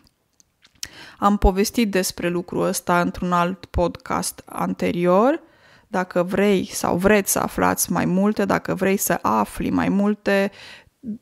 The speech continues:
m-, vezi puțin podcastul legat de yoga. Experiența mea a fost senzațională. Um,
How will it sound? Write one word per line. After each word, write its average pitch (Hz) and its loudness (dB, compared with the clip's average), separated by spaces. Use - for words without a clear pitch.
m-, 143 2
vezi 254 4
puțin 185 0
podcastul 180 2
legat 160 2
de 165 0
yoga. 156 -4
Experiența 233 2
mea 196 0
a 202 0
fost - -4
senzațională. 185 -2
Um, 196 -8